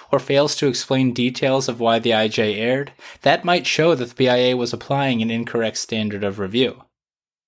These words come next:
But that's not what happened here. Ultimately, quote, "A conclusion that a decision maker rested a finding on speculation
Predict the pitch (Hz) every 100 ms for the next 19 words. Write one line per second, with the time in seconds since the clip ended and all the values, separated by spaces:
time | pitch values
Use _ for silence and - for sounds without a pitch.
0 | _ 123 120 127 - 131 123 120 104 -
1 | 104 - 113 107 - - _ _ _ _
2 | _ _ _ _ _ _ _ _ _ 135
3 | 143 156 123 113 - 151 180 - - -
4 | 139 147 131 175 196 196 170 143 127 120
5 | - 135 147 123 120 123 117 120 - 120
6 | 107 123 120 117 110 101 - 123 120 104
7 | 165 214 - 107